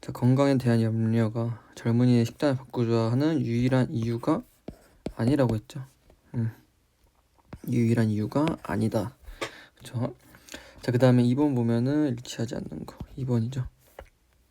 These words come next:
그 사회의 역동성이랑 전통적인 그 가치는, 어, 반드시 비례하는 게 아니라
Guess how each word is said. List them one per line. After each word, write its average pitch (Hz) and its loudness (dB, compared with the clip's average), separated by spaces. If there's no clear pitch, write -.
그 - -4
사회의 165 6
역동성이랑 135 2
전통적인 135 0
그 131 -6
가치는, 117 -2
어, 117 0
반드시 135 2
비례하는 135 2
게 131 4
아니라 117 2